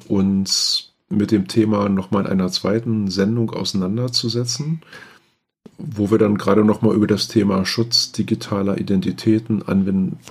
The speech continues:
äh, diskutieren anhand eines typischen Setups für klein- oder mittelständische Betriebe. Man kann natürlich in so einem Podcast nicht alle Fälle abfangen und wir machen ja hier auch keine Azure-Beratung, aber zumindestens,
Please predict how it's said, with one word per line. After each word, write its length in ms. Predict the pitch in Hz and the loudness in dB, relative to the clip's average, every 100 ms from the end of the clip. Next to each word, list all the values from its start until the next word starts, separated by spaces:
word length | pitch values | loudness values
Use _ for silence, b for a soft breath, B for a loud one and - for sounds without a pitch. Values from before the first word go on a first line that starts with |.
| - - | -20 -6
äh, 260 | 101 98 87 | -2 0 0
diskutieren 840 | 107 - - - - 104 104 98 | -2 -2 -2 -4 2 2 2 2
anhand 340 | 101 95 107 104 | 2 4 4 4
eines 200 | 104 - | 2 0
typischen 400 | 120 120 - 104 | -4 -2 0 0
Setups 440 | - 117 - - | 0 0 0 -2
für 140 | - | -4
klein- 360 | 92 - 101 101 | -4 -2 -2 -2
oder 160 | 104 98 | 0 0
mittelständische 720 | 107 107 - 104 104 107 104 | 0 -4 -4 -2 -2 0 -2
Betriebe. 540 | 101 - 117 85 82 - B B B | -2 -2 0 0 -4 -8 B B B
Man 140 | 95 | -2
kann 220 | - 104 | 2 2
natürlich 420 | 104 - 107 101 - | 2 4 2 4 2
in 140 | 101 | 2
so 80 | 98 | 2
einem 100 | 92 | 2
Podcast 500 | 107 - - 101 - | 0 -2 -2 -2 -2
nicht 160 | 95 | -2
alle 200 | 104 101 | 0 0
Fälle 260 | - 101 95 | 2 2 2
abfangen 420 | - - 117 117 | 0 0 0 2
und 100 | 101 | 2
wir 100 | 92 | 2
machen 220 | 92 95 92 | 0 0 -4
ja 80 | |
hier 160 | 90 92 | -2 -4
auch 100 | - | -4
keine 320 | - 92 92 | -4 -2 -2
Azure-Beratung, 1120 | - - 101 90 - - - - - 139 156 - B B B B | -2 0 0 -2 -10 -8 -4 -2 -2 -4 -6 -10 B B B B
aber 220 | - 95 | 0 0
zumindestens, 680 | 95 98 95 110 117 - - | 2 0 2 2 0 0 -4